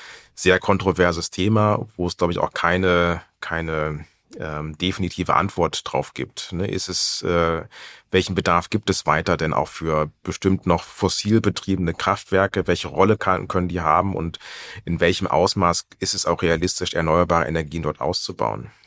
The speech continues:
Ähm, und d-, da haben wir versucht, natürlich einen Kompromiss zu finden in den Sektorleitlinien, der auch denn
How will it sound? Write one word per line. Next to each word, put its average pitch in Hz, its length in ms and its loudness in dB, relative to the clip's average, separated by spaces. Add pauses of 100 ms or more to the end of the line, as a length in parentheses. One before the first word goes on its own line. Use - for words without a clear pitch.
(160)
Ähm, 76 320 -4
und 78 380 -10 (120)
d-, - 160 -8
da 87 160 0
haben 90 120 2
wir 90 100 4
versucht, 110 500 0
natürlich 90 320 2
einen 85 80 -2
Kompromiss 87 500 0
zu - 100 -10
finden 110 240 0
in 107 100 2
den 98 80 0
Sektorleitlinien, 90 920 0 (500)
der 85 180 2
auch - 140 -2
denn 80 460 0